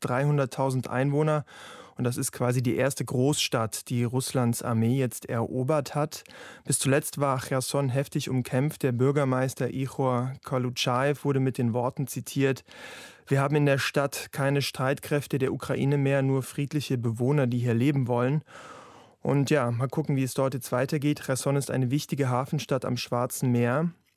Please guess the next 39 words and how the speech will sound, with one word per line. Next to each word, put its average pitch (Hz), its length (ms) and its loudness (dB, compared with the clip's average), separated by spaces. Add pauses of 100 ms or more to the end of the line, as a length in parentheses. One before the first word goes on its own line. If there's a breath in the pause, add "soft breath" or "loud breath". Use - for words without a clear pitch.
(600 loud breath)
Heftige 151 320 2
Kämpfe 156 380 2
werden 151 240 4
auch 135 180 0
etwas 135 340 -4
weiter 131 320 0
östlich 139 480 -2
aus 131 280 0
Mariupol 127 720 2
gemeldet, 123 560 0
ebenfalls 143 500 2
eine 113 240 -2
wichtige 117 420 -4
Hafenstadt 117 580 -2
am 113 140 0
Asowschen 123 540 0
Meer 143 240 4
und 123 80 0
auch 123 240 0
eine 151 160 2
Großstadt. 143 640 0
Dort 127 220 0
sind 120 500 -2
Strom 135 400 0
und 113 140 2
Wasser 143 260 0
ausgefallen. 127 600 0
Die 123 80 -2
Versorgungslage 123 840 0
ist 120 220 -6
wohl 120 120 0
sehr 123 280 2
angespannt, 131 640 -2
berichten 127 400 -2
Bewohner 127 340 2
der 123 140 2
B 123 140 2
B 123 100 0
C. 131 380 0